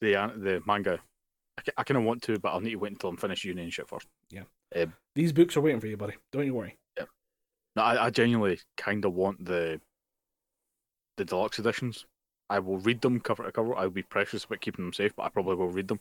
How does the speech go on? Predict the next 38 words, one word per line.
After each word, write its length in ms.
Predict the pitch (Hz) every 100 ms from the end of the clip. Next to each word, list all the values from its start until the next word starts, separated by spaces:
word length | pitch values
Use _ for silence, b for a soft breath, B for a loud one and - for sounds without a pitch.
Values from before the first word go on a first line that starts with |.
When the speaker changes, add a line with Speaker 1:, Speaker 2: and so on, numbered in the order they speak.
| _
Speaker 2:
<laughs> 460 | - 127 - _ -
Speaker 1:
I 40 |
mean, 120 | 110 - _ _ _ _ _ _ _ _ -
just 200 | - -
in 100 | 120
general, 340 | 101 101 104 95
this 220 | 95 -
year's 180 | 95 87
kinda 200 | 110 95
solidified 600 | - 92 92 - 95 87
what 140 | 95 -
I 40 |
want 220 | 92 101
my 100 | 92
first 280 | - 110 -
tattoo 300 | 104 - 110
to 100 | 123
be. 180 | 143 143 _ _ _ _ -
Speaker 2:
Yeah. 160 | 120
Speaker 1:
And 80 | 107
I 100 | - 104
think 180 | 117
I'm 80 | 113
going 160 | 113 107
for 120 | 104
the 80 | 92
brand 240 | 98 87
of 60 | 85
sacrifice, 580 | 98 - - 85 - - _ _ -
but 220 | - 107
I, 40 | 107
I 40 |
can't 260 | - 113 110
get 140 | 104
it 60 | -
on 100 | 92
my 80 | 92
neck. 380 | 90 95 -